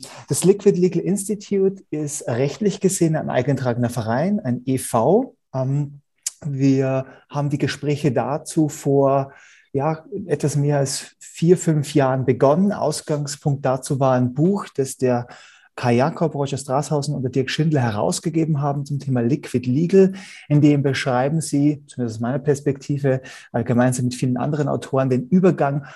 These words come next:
von Recht, von Rechtsabteilungen hin zu etwas, ähm, ähm, was im Business nie als Störgefühl wahrgenommen wird, sondern wirklich etwas, was sich nahtlos auch als,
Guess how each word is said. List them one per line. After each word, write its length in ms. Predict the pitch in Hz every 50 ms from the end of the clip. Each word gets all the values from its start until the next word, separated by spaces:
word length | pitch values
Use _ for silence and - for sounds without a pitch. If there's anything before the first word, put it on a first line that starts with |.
| - -
von 300 | _ - - 139 123 117
Recht, 560 | 113 101 117 147 196 202 196 - - - - -
von 320 | - - 143 127 123 120
Rechtsabteilungen 1120 | 127 127 127 135 139 - - - 139 - - - 131 127 139 160 175 165 151 151 156 151 - - - - - -
hin 160 | 151 147 143
zu 180 | - - 147
etwas, 440 | 131 123 - 127 127 123 123 - -
ähm, 320 | 143 127 123 120 123 123 - - - - - -
ähm, 440 | - 117 113 117 123 - - - 160
was 340 | 131 120 127 127 - - - - _ _
im 320 | - - 135 135 127 123 123
Business 380 | 151 156 - - 147 131 -
nie 240 | 147 143 147 175 190
als 220 | - 127 123 - -
Störgefühl 640 | - - 139 170 202 226 220 220 - - 151 123
wahrgenommen 520 | 123 110 117 123 143 139 131 135 135 131 123
wird, 220 | 139 143 147 143
sondern 240 | 143 - 127 123 123
wirklich 260 | 147 147 151 151 147 143
etwas, 280 | 135 - 135 127 123 127
was 120 | 123 123
sich 180 | - 127 - 131
nahtlos 500 | 123 120 123 147 160 147 143 139 135 -
auch 260 | - 131 135 135 -
als, 300 | - 127 127 123 -